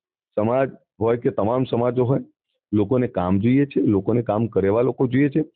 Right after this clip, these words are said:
અને એવું ના હોય ભાઈ, સમાજે કોઈની જાગીર નથી. એમણે કીધું કે આ વિસ્તારને અડાણે મૂક્યો, ત્યાં જ લોકોએ નક્કી કરી લીધું કે જનતાએ કોઈ ગીરવે મૂકવાની વસ્તુ છે કે ત્રણ વર્ષ તમને ગીરવે મૂકું છું, એટલે જનતા ગીરવે મૂકવાની વસ્તુ નથી.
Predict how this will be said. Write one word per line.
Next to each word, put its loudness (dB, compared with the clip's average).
અને 0
એવું 2
ના 0
હોય 2
ભાઈ, -4
સમાજે 0
કોઈની 0
જાગીર 0
નથી. -2
એમણે 0
કીધું 0
કે -2
આ 2
વિસ્તારને -2
અડાણે 2
મૂક્યો, 0
ત્યાં 0
જ -6
લોકોએ 2
નક્કી -2
કરી 0
લીધું -2
કે 2
જનતાએ 0
કોઈ 2
ગીરવે 2
મૂકવાની 0
વસ્તુ 0
છે -2
કે 0
ત્રણ 0
વર્ષ 2
તમને 0
ગીરવે 2
મૂકું 0
છું, 0
એટલે -2
જનતા 0
ગીરવે 0
મૂકવાની 2
વસ્તુ 0
નથી. 0